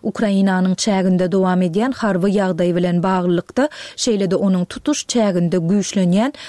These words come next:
raketa hüjümleri howpy sebäpli Türkmenistanyň Ukrainadaky elçihanasy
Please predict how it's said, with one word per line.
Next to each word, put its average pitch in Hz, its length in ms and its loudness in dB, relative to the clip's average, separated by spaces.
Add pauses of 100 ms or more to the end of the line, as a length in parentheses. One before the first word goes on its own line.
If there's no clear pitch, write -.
(120)
raketa 226 580 -2 (120)
hüjümleri 196 480 2
howpy 214 400 -2
sebäpli 196 600 0 (340)
Türkmenistanyň 196 800 0
Ukrainadaky 196 800 0
elçihanasy 196 960 0